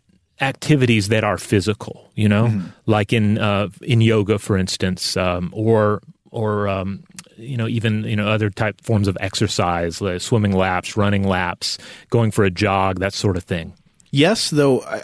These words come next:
Speaker 2: I feel like I would identify more of that meditative type flow state in physical tasks that also require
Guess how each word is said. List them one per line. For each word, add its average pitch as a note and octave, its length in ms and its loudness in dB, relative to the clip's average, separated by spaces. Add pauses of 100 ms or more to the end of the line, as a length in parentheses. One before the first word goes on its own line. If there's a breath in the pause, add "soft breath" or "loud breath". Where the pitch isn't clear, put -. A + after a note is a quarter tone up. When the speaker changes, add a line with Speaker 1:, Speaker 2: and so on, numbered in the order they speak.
Speaker 2:
I C#3 60 0
feel A3+ 200 2
like F#3+ 200 2
I E3 120 4
would G#3+ 120 2
identify B2 500 2
more A#2+ 520 4
of A#2+ 120 0
that G#2 180 2
meditative A2 640 0
type A2+ 320 0
flow G#2 280 0
state G2+ 360 2
in G2 160 0
physical B2+ 560 0
tasks G2 640 -2
that A2+ 220 2
also A2+ 360 2
require G2 800 2